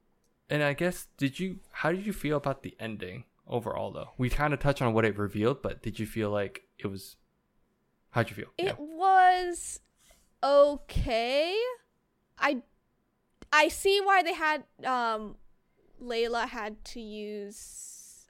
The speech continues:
Speaker 2: um, Chiho
Speaker 1: Yeah.
Speaker 2: as, like, a, like, a per-, like, what is it called?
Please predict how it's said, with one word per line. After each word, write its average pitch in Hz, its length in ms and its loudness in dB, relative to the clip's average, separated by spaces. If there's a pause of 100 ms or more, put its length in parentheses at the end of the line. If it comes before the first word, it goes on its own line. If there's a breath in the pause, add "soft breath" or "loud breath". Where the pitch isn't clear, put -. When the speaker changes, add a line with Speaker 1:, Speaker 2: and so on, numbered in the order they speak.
(100)
Speaker 2:
um, - 600 -14 (120)
Chiho 240 680 -8 (400)
Speaker 1:
Yeah. 98 240 -4
Speaker 2:
as, 98 140 -8
like, 196 200 -8
a, 165 460 -4 (1400)
like, 180 220 -12
a 151 100 -12 (200)
per-, 220 260 -12 (100)
like, - 280 -18
what 339 120 -14
is 330 100 -20
it 339 80 -18
called? 330 280 -8